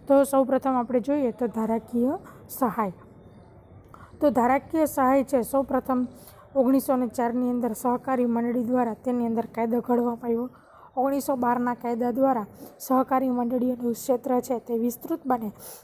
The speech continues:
તે માટે તેની અંદર જોગવાઈ કરવામાં આવી. ત્યારબાદ કેન્દ્રમાં અને રાજ્યની અંદર જે વિકાસ માટેના કાર્યક્રમો છે, તેની અંદર સંખ્યાબંધ જે કાયદાઓ ઘડવામાં આવ્યા, તેની નોંધણી,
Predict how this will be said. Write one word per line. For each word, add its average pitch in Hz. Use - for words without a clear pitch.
તે 269
માટે 247
તેની 233
અંદર 226
જોગવાઈ 233
કરવામાં 247
આવી. 233
ત્યારબાદ 269
કેન્દ્રમાં 254
અને 240
રાજ્યની 247
અંદર 233
જે 233
વિકાસ 277
માટેના 240
કાર્યક્રમો 233
છે, 220
તેની 254
અંદર 233
સંખ્યાબંધ 254
જે 254
કાયદાઓ 247
ઘડવામાં 233
આવ્યા, 220
તેની 233
નોંધણી, 240